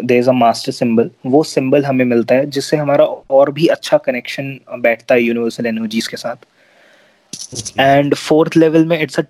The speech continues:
Speaker 1: teaching level, आप दूसरों को रेकी सिखाना शुरू कर सकते हो। दूसरों
Speaker 2: ओके।
Speaker 1: को, अ, तीन लेवल तक आप रेकी सिखा सकते हो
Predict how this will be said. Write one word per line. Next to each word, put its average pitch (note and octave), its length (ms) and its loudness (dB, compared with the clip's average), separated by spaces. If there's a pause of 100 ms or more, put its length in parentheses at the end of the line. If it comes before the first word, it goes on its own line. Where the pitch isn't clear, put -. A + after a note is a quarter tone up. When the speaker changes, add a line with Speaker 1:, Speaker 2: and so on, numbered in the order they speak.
Speaker 1:
teaching C#3 380 0
level, B2 220 0
आप B2+ 160 -2
दूसरों C3+ 420 -2
को D3 180 4
रेकी C3+ 300 2
सिखाना - 440 -2
शुरू B3 240 -2
कर - 160 0
सकते - 320 -12
हो। - 200 -14 (1200)
दूसरों B2 340 0
Speaker 2:
ओके। A#2+ 60 0
Speaker 1:
को, B2+ 280 2
अ, A#2 260 -2
तीन D#3 320 2
लेवल C#3 300 4
तक C3+ 180 0
आप B2+ 160 -4
रेकी B2 260 0
सिखा B2+ 300 -6
सकते - 340 -8
हो A#2 160 -8